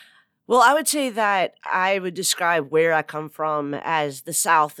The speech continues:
generally and as Memphis particularly. And coming from the South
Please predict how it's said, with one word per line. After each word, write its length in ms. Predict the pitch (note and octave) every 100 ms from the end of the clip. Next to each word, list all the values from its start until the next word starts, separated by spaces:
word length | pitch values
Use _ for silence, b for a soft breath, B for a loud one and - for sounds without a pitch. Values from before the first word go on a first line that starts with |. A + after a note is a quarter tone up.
| -
generally 800 | D3 C#3+ C#3 C3+ B2 A2 C3+ -
and 340 | D3+ D#3+ C#3+ C3+
as 140 | C#3+
Memphis 500 | D3+ C#3+ C3 C#3+ B2
particularly. 920 | - C#3+ D3 - A2 E2 F2+ C#2+ - _ -
And 420 | D#3+ D#3 D3 C#3+ - -
coming 300 | B3 B3 A3+
from 460 | - A3 G#3 G3
the 320 | F3 F3+ E3+ D#3+
South 560 | - F#3 F3+ F3 -